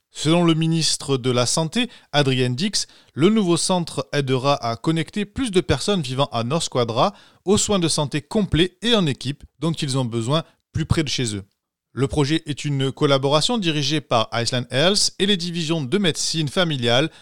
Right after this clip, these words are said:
du sud de l'île et de Victoria. Adrien Dix a aussi expliqué que l'approche du ministère pour renforcer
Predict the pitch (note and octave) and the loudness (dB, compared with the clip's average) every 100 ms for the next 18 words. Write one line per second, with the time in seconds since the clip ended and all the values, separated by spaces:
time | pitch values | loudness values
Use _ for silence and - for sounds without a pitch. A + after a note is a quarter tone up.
0 | - D#3 D#3 - D#3 C#3+ G#3 G3+ F#3+ F3 | -16 -8 -6 -4 -6 -2 -2 0 0 0
1 | D#3+ C3+ - A#2 G#2+ - _ - C#3+ C#3+ | 0 -2 -4 -6 -6 -8 _ -4 0 0
2 | D3+ D3 C#3+ E3 - - C3+ B2+ D#3 C3+ | 0 -2 0 -2 0 2 2 2 0 0
3 | - E3+ D3 - C#3+ A3 G#3+ D3 B2 C3 | 0 0 -2 -6 -6 -6 -2 -2 0 0
4 | - G#3 G3+ - D#3 A3+ F#3 C#3 - G3 | 0 -2 -2 -6 -4 -2 0 -2 2 2
5 | - E3+ C3 D#3 D#3+ - E3+ E3 | 2 -2 -2 -2 -2 -2 0 0